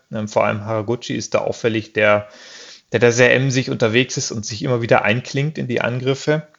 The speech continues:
Ähm, defensiv, äh, verteidigen sie im fünf drei zwei, äh, vor allem sehr, sehr kompakt. Ähm, die Achter gehen a-, auch weite Wege, um die Außenverteidiger des Gegners anzulaufen.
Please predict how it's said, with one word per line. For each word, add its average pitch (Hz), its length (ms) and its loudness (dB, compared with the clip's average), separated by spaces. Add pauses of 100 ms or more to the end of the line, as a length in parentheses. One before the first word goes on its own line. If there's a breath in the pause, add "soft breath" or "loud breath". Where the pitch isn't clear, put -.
(340)
Ähm, - 240 -12
defensiv, 123 800 0
äh, 95 200 -2
verteidigen 110 500 0
sie 110 140 0
im 107 180 -2
fünf 110 220 -6
drei 101 160 -4
zwei, 101 420 2 (460 soft breath)
äh, 104 160 0
vor 101 200 4
allem 117 200 2
sehr, 113 160 2
sehr 110 140 2
kompakt. - 720 -4
Ähm, 107 300 -4
die 107 140 -2
Achter 117 340 0
gehen 110 280 -2
a-, 101 240 -6 (120)
auch 98 380 2
weite 104 380 2
Wege, 127 420 4
um 110 220 -2
die 101 240 -2
Außenverteidiger 147 800 -2
des 143 160 -10
Gegners 127 300 -8
anzulaufen. 117 760 -4